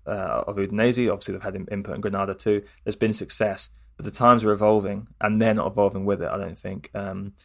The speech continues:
obviously, this might be more from a recruitment department. They have a great scouting unit. They have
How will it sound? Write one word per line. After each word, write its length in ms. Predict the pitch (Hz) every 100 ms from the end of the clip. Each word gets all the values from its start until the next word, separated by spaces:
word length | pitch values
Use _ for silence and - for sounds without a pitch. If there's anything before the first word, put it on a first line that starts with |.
| _ _ -
obviously, 260 | 113 107
this 100 | 107
might 120 | 110
be 80 | 101
more 180 | 104 104
from 140 | 104
a 20 | 98
recruitment 440 | 104 156 139 131
department. 480 | - 127 120 110 - _ -
They 80 |
have 160 | 110 107
a 40 |
great 300 | 104 120 117
scouting 380 | 90 - 98 -
unit. 300 | 101 101 98
They 60 | 101
have 200 | 107 98